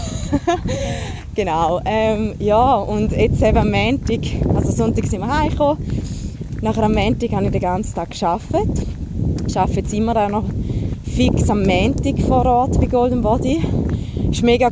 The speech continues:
cool, weil durch da habe ich wirklich mal schön Zeit zum Abnehmen machen,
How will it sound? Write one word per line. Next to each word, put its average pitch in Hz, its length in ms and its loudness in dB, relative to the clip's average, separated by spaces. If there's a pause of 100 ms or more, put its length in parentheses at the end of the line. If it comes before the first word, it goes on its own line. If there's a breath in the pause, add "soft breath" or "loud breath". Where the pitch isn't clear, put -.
(140)
cool, 233 240 2
weil 214 120 4
durch 202 180 4
da 196 420 2
habe 185 160 0
ich 190 160 -2
wirklich 208 520 0
mal 180 120 0
schön 208 380 2
Zeit - 300 -2
zum - 200 -2
Abnehmen 214 420 0
machen, 202 600 0